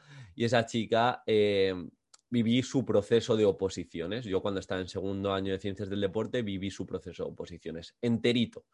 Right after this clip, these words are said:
Eh, nos empezamos a conocer y justo, pues, me apeteció también, eh, acompañarla en todo el proceso y vi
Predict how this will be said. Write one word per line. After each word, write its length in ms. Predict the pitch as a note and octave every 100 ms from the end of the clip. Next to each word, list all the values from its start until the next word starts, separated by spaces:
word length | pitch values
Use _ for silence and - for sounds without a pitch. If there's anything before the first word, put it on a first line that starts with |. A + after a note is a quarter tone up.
| _ _ - - -
Eh, 220 | A2 G#2+
nos 140 | G2+
empezamos 280 | G2+ F2+ G2+
a 120 | G#2
conocer 560 | G#2 A2+ A2+ - B2 A#2+
y 80 | A2
justo, 480 | - G#2 - G2+ F#2+
pues, 300 | F2+ F2+ -
me 140 | F#2+
apeteció 460 | E2+ F2 E2+ - F2
también, 440 | F2 F#2 F2+ F2+ -
eh, 320 | F#2 F#2 F#2
acompañarla 760 | - F#2+ F#2+ F#2 F2+ F#2+ F#2+ F#2+
en 80 | F#2+
todo 100 | G2
el 80 | F#2+
proceso 600 | G2 - A#2 A#2 A#2 A#2 - - -
y 140 | - A2+
vi 400 | A2 A2 A2